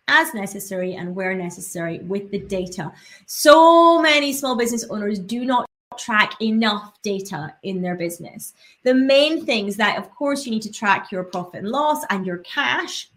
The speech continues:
your forward cash flow and what's happening there. But you also need to, particularly things like the number of leads that you have,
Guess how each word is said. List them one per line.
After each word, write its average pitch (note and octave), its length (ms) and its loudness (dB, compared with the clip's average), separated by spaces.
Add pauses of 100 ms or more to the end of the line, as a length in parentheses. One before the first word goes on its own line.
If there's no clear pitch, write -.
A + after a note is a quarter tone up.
(360)
your G#3 180 -4
forward G3+ 420 -6
cash C#4 300 -2
flow A3+ 320 -2 (320)
and G#3+ 120 -2
what's - 200 -2
happening G3+ 420 -2
there. C4+ 220 2
But B3+ 100 -4
you B3+ 240 -4 (140)
also F4 420 0
need B3+ 220 -4
to, - 100 -14
particularly C4+ 720 -4
things A3+ 280 -2
like F#3+ 220 -4
the F#3+ 80 -8
number F3+ 260 -4
of E3+ 140 -8
leads C4 340 -4 (140)
that A#3 80 -8
you A3+ 160 -4
have, G#3+ 240 -2